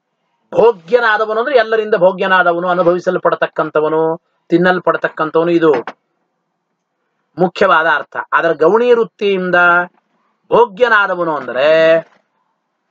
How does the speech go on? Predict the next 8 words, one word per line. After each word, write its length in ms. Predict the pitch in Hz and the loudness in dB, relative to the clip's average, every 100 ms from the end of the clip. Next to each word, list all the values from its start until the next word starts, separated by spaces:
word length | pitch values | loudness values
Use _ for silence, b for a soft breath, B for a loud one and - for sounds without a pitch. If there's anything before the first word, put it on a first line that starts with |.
| - | -4
ಇಲ್ಲಿ 360 | 180 226 131 131 _ _ _ _ _ | 0 0 -2 -8 _ _ _ _ _
ಅಂದ್ರೆ 420 | 143 170 202 123 139 _ | -4 0 -2 -4 -10 _
ಅದ್ಯತ್ವಂ 680 | 151 143 220 226 _ 202 185 | -6 0 -2 -2 _ -4 0
ನಾಮ 280 | 165 147 175 285 - _ _ | 0 2 0 -2 -6 _ _
ಗೌಣೀವೃತ್ತಿಯಿಂದ 800 | 160 190 220 196 180 - 147 143 202 156 - _ _ | 0 2 2 0 -2 -6 -6 -2 -2 -2 -8 _ _
ಭೋಗ್ಯನಾದವನು. 960 | - 240 190 214 170 143 123 120 135 120 | -2 -2 -2 -4 -2 -2 -4 -6 -8 -10
ಭೋಗ್ಯತ್ವಂಚ 1120 | - _ - 247 240 220 302 _ 208 196 180 | -16 _ 0 0 0 -4 -4 _ -8 -8 -4
ಹರೇಃ 640 | 185 147 156 165 170 277 | -2 0 0 2 2 0